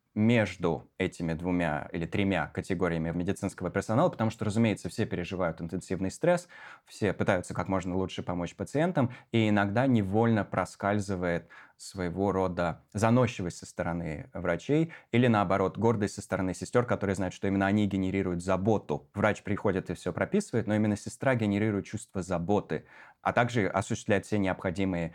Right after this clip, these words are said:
медицинские процедуры, без которых пациент тоже не выживет. Поэтому это тоже сфера, в которой может проявляться значительное нарушение границ. И именно медсестры, медбратья, именно младший медицинский персонал переживает большие уровни выгорания, чем,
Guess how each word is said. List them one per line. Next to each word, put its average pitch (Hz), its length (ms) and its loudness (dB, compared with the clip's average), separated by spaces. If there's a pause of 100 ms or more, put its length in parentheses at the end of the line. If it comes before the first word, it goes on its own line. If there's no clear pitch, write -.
(220)
медицинские 95 540 -4
процедуры, 107 460 0
без 78 180 -6
которых 82 260 -8
пациент 87 300 -6
тоже 85 180 -6
не 90 120 -2
выживет. 76 360 -6
Поэтому 107 640 2
это 120 160 2
тоже 101 560 2
сфера, 123 260 0
в 117 80 -6
которой 95 300 -2
может 92 280 -2
проявляться 87 520 -2
значительное 87 480 -4
нарушение 85 540 -6 (300)
границ. 117 460 2
И 104 460 2
именно 107 240 4
медсестры, 101 600 0
медбратья, 117 640 0 (280)
именно 107 180 2
младший 110 380 2
медицинский 95 400 -4
персонал 95 420 -2
переживает 98 460 -2
большие 127 440 2
уровни 87 340 -4
выгорания, 85 600 -2
чем, 90 320 -4